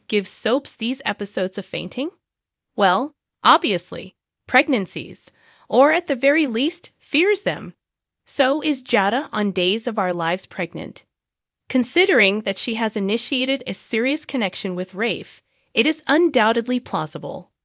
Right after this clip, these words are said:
We don't see how that can't be the case because the two of them have had intimate relationships. However, if she is indeed pregnant, this raises a very important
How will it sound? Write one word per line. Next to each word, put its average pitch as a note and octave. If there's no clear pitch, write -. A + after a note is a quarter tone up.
We B3
don't G4+
see D4+
how C4+
that A#3
can't C#4
be D4
the C#4+
case -
because G#3
the G#3
two D4+
of E4
them F3
have G3
had G3
intimate A3
relationships. -
However, G#3+
if A#3
she C#4
is F4
indeed A#3
pregnant, B3
this E4+
raises A3+
a F3+
very F3
important B3